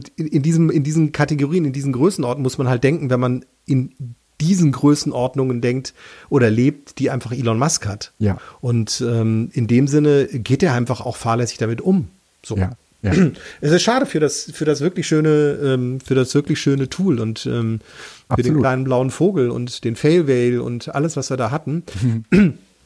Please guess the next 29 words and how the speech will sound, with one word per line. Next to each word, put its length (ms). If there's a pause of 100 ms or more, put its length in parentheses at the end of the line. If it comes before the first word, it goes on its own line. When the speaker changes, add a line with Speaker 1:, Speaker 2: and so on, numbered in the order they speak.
(640)
Speaker 1:
Ähm, 440 (500)
aber 300
ich 120 (140)
weiß 380
nicht, 400
ähm, 320
das 160
ist 100
ja 80
das, 220
warum 180
ich's 80
jetzt 160
auch 220 (260)
einmal 240
in 60
die 80
Shownotes 400
getan 380
hab, 180
wo 60
das 180
halt 120
weiterführt, 640
weil, 800 (640)
äh, 0
<clears throat> 300 (340)
ich 140
glaube, 600